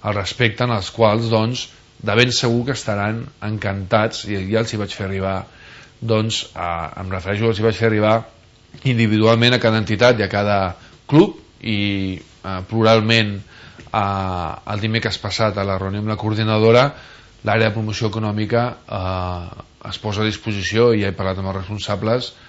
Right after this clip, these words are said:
doncs, per adreçar-los i fer la canalització oportuna a les empreses. Jo, disponibilitat màxima. L'alcalde, per descomptat. Per tant, eh, el servei. Però hem de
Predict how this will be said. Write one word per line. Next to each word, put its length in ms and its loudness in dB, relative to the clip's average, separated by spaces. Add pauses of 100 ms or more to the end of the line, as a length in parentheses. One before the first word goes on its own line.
(200)
doncs, 180 -8
per 160 0
adreçar-los 1000 2
i 80 -8
fer 180 -4
la 100 -2
canalització 800 -2
oportuna 500 -6
a 120 -2
les 120 -8
empreses. 540 -10 (760)
Jo, 360 2 (160)
disponibilitat 520 -4
màxima. 460 -10 (240)
L'alcalde, 400 -4 (100)
per 140 -6
descomptat. 580 -10
Per 160 -14
tant, 220 -6 (480)
eh, 340 -8
el 120 -8
servei. 420 -4 (220)
Però 160 0
hem 200 0
de 120 10